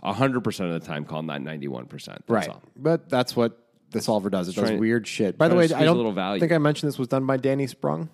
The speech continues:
Speaker 1: I don't
Speaker 2: I'm
Speaker 1: think
Speaker 2: gonna
Speaker 1: you
Speaker 2: mention
Speaker 1: did.
Speaker 2: it now.
Speaker 1: You
Speaker 2: Danny
Speaker 1: son
Speaker 2: Sprung.
Speaker 1: of a man.
Speaker 2: Son of a man.
Speaker 1: Son of a man.
Speaker 2: All right.
Speaker 1: <laughs>
Speaker 2: On the turn.
Speaker 1: Okay.
Speaker 2: Adamo's check is solver perfect. Uh, it likes checking the turn. It wants to check everything in his range, uh,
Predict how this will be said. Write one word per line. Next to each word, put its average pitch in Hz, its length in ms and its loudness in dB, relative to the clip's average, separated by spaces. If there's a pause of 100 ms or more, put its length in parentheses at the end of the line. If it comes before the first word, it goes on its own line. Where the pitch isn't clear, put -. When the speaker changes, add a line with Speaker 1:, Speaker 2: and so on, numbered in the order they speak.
Speaker 1:
I - 60 -4
don't 165 60 4
Speaker 2:
I'm 151 80 0
Speaker 1:
think 160 60 2
Speaker 2:
gonna 160 100 2
Speaker 1:
you 165 40 2
Speaker 2:
mention 175 220 4
Speaker 1:
did. 175 80 4
Speaker 2:
it 165 60 -2
now. 165 180 0
Speaker 1:
You 117 60 0
Speaker 2:
Danny 151 240 4
Speaker 1:
son 170 300 2
Speaker 2:
Sprung. - 40 2
Speaker 1:
of 196 120 -2
a 98 40 -4 (580)
man. 147 460 0 (320)
Speaker 2:
Son 135 180 0
of 135 80 2
a 135 60 2
man. 117 340 0 (120)
Speaker 1:
Son 113 200 -6
of 131 80 -4
a 123 80 -2
man. 76 380 -2
Speaker 2:
All 143 80 6
right. 123 240 4 (540)
Speaker 1:
<laughs> - 640 -20
Speaker 2:
On 180 140 6
the 220 60 6
turn. 131 420 6
Speaker 1:
Okay. 139 240 4 (800)
Speaker 2:
Adamo's 170 380 8
check 175 320 2
is 120 300 4
solver 180 640 6
perfect. - 680 -4 (160)
Uh, 98 400 0 (100)
it 117 80 -6
likes 156 280 2
checking 156 280 4
the 139 80 2
turn. 110 400 -2 (100)
It 117 360 -4
wants 147 300 2
to - 60 -12
check 156 240 4
everything 160 320 4
in 170 60 4
his 135 120 2
range, 135 520 -2
uh, 101 400 0